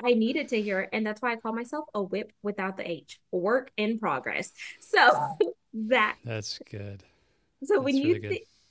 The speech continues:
Speaker 1: <laughs> I, I'm just really, really enjoying this conversation, because I feel like sometimes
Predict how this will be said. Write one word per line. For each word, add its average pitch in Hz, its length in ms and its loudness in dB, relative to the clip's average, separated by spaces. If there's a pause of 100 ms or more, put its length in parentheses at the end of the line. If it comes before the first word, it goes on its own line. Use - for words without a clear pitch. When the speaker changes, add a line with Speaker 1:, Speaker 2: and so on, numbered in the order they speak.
(100)
Speaker 1:
<laughs> - 80 6 (1040)
I, 254 140 2 (320)
I'm 311 200 0
just 427 240 2 (120)
really, 262 540 0
really 254 300 4
enjoying 214 400 0
this 196 220 -4
conversation, 196 600 -2
because 220 260 -4
I 202 120 0
feel 294 220 -4
like 277 160 -4
sometimes 226 380 -4